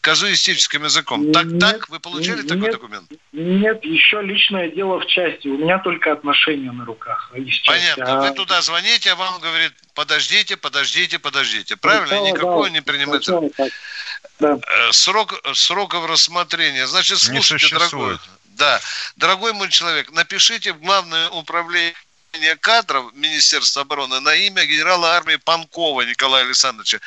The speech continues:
Speaker 1: и скажите, что звонили в военное ревью, и военное ревью очень просили вас традиционно помочь. Николай Александрович помог восстановиться в армии,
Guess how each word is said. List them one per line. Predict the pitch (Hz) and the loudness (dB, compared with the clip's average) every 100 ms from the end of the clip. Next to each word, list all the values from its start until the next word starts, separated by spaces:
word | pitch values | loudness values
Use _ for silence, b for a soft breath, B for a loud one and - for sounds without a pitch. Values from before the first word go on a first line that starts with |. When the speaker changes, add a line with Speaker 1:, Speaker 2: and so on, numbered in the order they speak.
| B B - | B B 0
Speaker 1:
и | |
скажите, | 143 - 208 214 190 | 2 4 2 0 -4
что | - | -4
звонили | 156 143 175 170 156 147 | -4 -2 0 0 0 -2
в | 131 | 0
военное | 156 151 147 135 135 135 | 0 2 0 0 2 2
ревью, | 143 147 220 | 2 2 0
и | 170 | 0
военное | 147 160 160 147 | 2 2 0 -4
ревью | 139 160 160 | -2 -2 -2
очень | 170 180 - 139 127 | 2 2 2 -2 -2
просили | 139 143 185 180 | 0 2 2 0
вас | 139 143 - | 0 2 2
традиционно | 143 156 156 - 165 131 113 110 | 0 0 0 0 -2 -4 -6 -6
помочь. | 123 110 92 B B B - | -6 -6 -8 B B B -2
Николай | 139 175 196 202 | 0 2 4 4
Александрович | 185 160 202 202 170 - | 2 0 0 -2 -2 -2
помог | - 165 175 151 | -2 -4 -6 -2
восстановиться | 139 156 160 170 - 143 | -2 -2 -4 -2 0 0
в | 175 | 2
армии, | 190 170 139 | 2 2 0